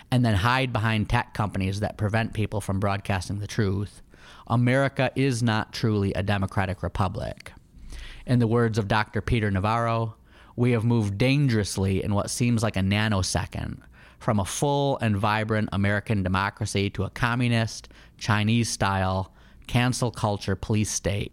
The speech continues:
guarded by a s-, collective social media oligopoly that is beyond our control." Yet despite the power that America's communist-style cancel culture police state wields over what people watch and read,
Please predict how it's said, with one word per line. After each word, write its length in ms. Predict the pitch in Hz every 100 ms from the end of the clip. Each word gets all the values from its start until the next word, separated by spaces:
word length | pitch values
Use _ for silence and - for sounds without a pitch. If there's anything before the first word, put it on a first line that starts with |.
| -
guarded 360 | 117 117 117 110
by 120 | 104
a 60 | 95
s-, 120 | -
collective 600 | - 117 113 113 123 104
social 400 | - 110 95 101
media 300 | 101 98 98
oligopoly 840 | 101 101 98 98 98 98 92 92 95 - - - - - -
that 160 | 104 98
is 140 | 87
beyond 440 | 95 98 101 98 95
our 100 | 95
control." 760 | 92 85 - 92 - - 95 - - - - - - - - - - - - - - - -
Yet 320 | 117 120 -
despite 480 | 113 - - 143 147
the 80 | -
power 480 | - 117 110 107 110
that 180 | 101 -
America's 460 | 104 104 104 101
communist-style 1300 | - 110 104 104 101 - - - - 113 98 95 95
cancel 420 | 95 107 101 101
culture 320 | 98 101 - 95
police 300 | - 107 -
state 260 | - 90 113
wields 600 | 165 180 170 151 143 - - - -
over 180 | 123 110
what 220 | 107 -
people 260 | 123 110 98
watch 260 | 101 101
and 140 | 92 95
read, 380 | 123 123 123